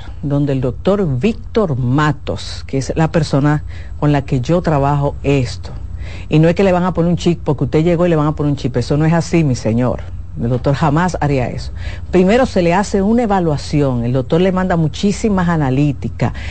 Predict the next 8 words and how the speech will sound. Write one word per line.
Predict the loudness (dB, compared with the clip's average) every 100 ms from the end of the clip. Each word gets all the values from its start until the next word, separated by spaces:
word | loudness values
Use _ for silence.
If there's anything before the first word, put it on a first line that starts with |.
| 0
lo | 4 6 6
evalúa. | 4 2 2 4 4 4 4 2 -2 -8 -16 -16 -14 -14 -14 -14 -16 -14 -12 -2
¿Mm? | 0 0 -2 -6
Le | -2
manda | 0 2 0
muchísimas | -2 -2 -2 0 0 2
analíticas | 0 0 -2 -2 -2 -2 -4 -8 -6
que, | -2 -2 -2 -4 -6